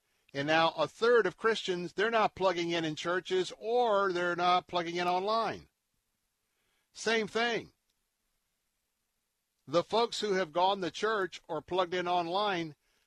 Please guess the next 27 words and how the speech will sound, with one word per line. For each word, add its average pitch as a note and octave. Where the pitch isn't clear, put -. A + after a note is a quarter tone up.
the C#3+
new F3
Gallup F#3+
survey D3
said E3
that D#3
their F#3+
numbers D#3+
have F3
increased. F#3+
They E3+
are G#3
doing F#3
better F#3+
than E3
any A#3+
other G#3+
people G3+
group A#2
during E3
this D#3+
covid F#3
crisis. -
And E3+
by A3
the G3+
way, G#3